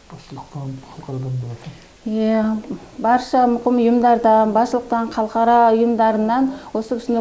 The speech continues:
Speaker 2: босатуын талап етіп, үміт етіп келіп отырмын.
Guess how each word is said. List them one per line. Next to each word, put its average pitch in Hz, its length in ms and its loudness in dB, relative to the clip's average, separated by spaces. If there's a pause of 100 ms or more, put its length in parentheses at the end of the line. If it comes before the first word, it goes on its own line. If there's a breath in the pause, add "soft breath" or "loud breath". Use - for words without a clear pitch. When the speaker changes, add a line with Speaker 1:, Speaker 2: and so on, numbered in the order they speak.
Speaker 2:
босатуын 233 800 2 (320 loud breath)
талап 226 320 2
етіп, 226 320 2
үміт 226 400 0
етіп 214 240 -2 (240)
келіп 202 320 2
отырмын. 180 320 -4